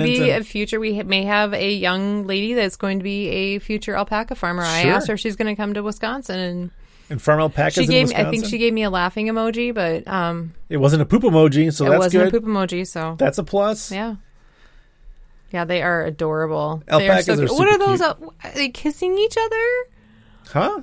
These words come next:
Speaker 1: Are they smelling each other?
Speaker 2: I think the, they're trying to get out of each other's way.
Speaker 1: Oh, okay.
Speaker 2: It would be my guess.
Speaker 1: It kinda looks like a kissy situation.
Speaker 2: Sure.
Speaker 1: Irish whiskey Val d'Ursary and Cricket. No.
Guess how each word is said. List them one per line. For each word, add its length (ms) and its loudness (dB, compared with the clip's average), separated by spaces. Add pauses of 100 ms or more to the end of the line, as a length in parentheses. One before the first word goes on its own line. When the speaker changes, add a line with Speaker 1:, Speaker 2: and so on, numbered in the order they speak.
Speaker 1:
Are 80 -4
they 160 0
smelling 380 -2
each 180 -6
other? 160 -4
Speaker 2:
I 100 -2
think 320 0
the, 140 0 (300)
they're 140 2
trying 260 0
to 60 0
get 80 2
out 60 6
of 80 2
each 140 0
other's 240 0
way. 260 0
Speaker 1:
Oh, 240 2
okay. 360 -8
Speaker 2:
It 60 -12
would 160 -4
be 120 -2
my 220 -2
guess. 500 -6 (120)
Speaker 1:
It 80 -12
kinda 240 -2
looks 180 -4
like 120 -12
a 60 -12
kissy 380 -10
situation. 640 -10
Speaker 2:
Sure. 560 -2
Speaker 1:
Irish 380 2
whiskey 760 -4
Val 680 0
d'Ursary 920 -4
and 220 -4
Cricket. 520 -6 (1800)
No. 600 -8